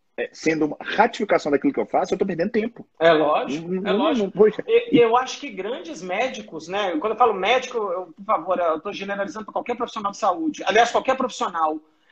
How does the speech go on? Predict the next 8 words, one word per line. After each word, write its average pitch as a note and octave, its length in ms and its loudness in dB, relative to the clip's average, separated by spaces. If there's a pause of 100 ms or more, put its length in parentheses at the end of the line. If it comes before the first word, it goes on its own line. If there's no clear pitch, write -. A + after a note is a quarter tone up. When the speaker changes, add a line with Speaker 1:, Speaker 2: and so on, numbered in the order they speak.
(140)
Speaker 2:
Grandes C#4 640 -2
profissionais, A#3 640 -2
por D#4 220 -4
definição, C4 480 -2
não E4 100 -4
tem F4 120 -6
muito D#4+ 240 -10
tempo A3 400 -6